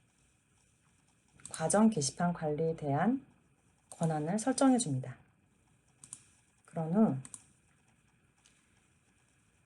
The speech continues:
해당하는 과정에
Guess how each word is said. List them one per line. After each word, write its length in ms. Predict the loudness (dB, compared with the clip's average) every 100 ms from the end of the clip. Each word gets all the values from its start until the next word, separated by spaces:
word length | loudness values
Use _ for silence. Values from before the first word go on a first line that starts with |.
| _ _ -20 -20 -20 _ _ _ _ _ _ _ _ _ _ _ _ _
해당하는 460 | 2 6 8 8 4
과정에 680 | 0 0 0 2 2 0